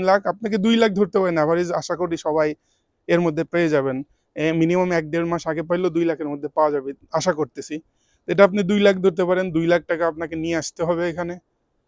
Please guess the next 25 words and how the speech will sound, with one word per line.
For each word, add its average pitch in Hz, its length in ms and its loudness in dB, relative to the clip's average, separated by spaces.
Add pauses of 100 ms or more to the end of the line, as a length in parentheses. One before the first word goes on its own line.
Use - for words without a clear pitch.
(260)
ডলার 165 360 6
হিসেবে। 170 340 -2 (440)
তাহলে 160 200 8
চার 175 280 12
লাখ 175 280 10
আর 170 100 4
এক 165 180 2
লাখ 160 180 -2
টাকার 156 200 -4
বাজার 147 300 -2
করবেন, 139 300 -6
পাঁচ 175 200 2 (100)
লাখ 190 200 2
আর 170 100 2
ওই 160 100 -2
যে 151 80 -6
পঁচিশ 151 360 -14
হাজার 143 180 -10
টাকা, 143 160 -6
পাঁচ 156 260 -4
লাখ 147 100 -8
পঁচিশ 143 340 -20
হাজার 143 140 -6
টাকা। 127 200 -18
মোটামুটি 240 460 0